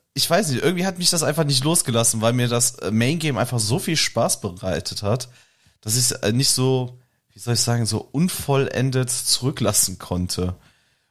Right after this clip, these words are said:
Und deshalb, und dann habe ich mich doch mal an einem Feierabend dahingesetzt, hab mal die ersten zwei Maps gemacht. Einfach so, um zu gucken, ob es wirklich halt so keinen Spaß macht. Und es machte mir dann auch tatsächlich Spaß.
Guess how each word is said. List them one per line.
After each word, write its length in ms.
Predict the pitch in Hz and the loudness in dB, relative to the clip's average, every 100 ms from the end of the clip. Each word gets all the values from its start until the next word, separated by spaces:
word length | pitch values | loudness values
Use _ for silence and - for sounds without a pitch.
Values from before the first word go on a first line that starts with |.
| _ | _
Und 300 | 104 101 - | -4 0 0
deshalb, 480 | 110 - 156 156 - | 2 2 2 0 0
und 300 | 123 127 - | -2 0 0
dann 160 | 123 143 | 0 2
habe 120 | 165 | 0
ich 120 | - | 0
mich 100 | 151 | -2
doch 200 | - 143 | 0 2
mal 180 | 151 123 | 2 2
an 240 | - 123 | 2 0
einem 440 | - 113 123 123 127 | 2 0 2 0 -2
Feierabend 500 | 123 123 120 104 120 | 0 0 2 0 0
dahingesetzt, 580 | 104 110 151 151 170 170 | 0 2 0 -2 -2 -4
hab 120 | 151 | -2
mal 80 | 127 | 0
die 160 | 113 - | 0 -2
ersten 260 | 120 - | -2 -2
zwei 220 | 123 110 101 | -2 0 0
Maps 380 | 92 104 - | 0 0 -2
gemacht. 540 | - 143 160 254 - - _ _ _ _ _ _ _ | -2 0 -2 -2 -10 -12 _ _ _ _ _ _ _
Einfach 300 | 120 - 147 | 0 2 2
so, 480 | 123 135 131 120 - | 2 2 2 0 -4
um 160 | - 127 | -12 -6
zu 120 | 123 | -2
gucken, 380 | 147 151 165 143 | -2 -4 -2 0
ob 320 | 98 117 - - - - | 0 0 -6 -14 -16 -16
es 180 | - - | -8 -2
wirklich 320 | 147 143 - | -2 0 0
halt 140 | 139 | 0
so 420 | - 127 120 - - | 0 -2 -2 -6 -10
keinen 240 | - 120 | -2 0
Spaß 440 | 127 - - 127 - | 0 -2 -4 -4 -4
macht. 160 | 151 - - - | -8 -10 -20 -18
Und 80 | - | -4
es 180 | 104 - | 0 2
machte 420 | 110 139 - - | 2 0 -2 -2
mir 160 | 233 120 | 0 2
dann 160 | 101 - | 0 -2
auch 160 | - | -6
tatsächlich 500 | - 92 87 87 85 | -8 -4 -2 -2 -2
Spaß. 380 | - - 87 - | -2 -2 -2 -2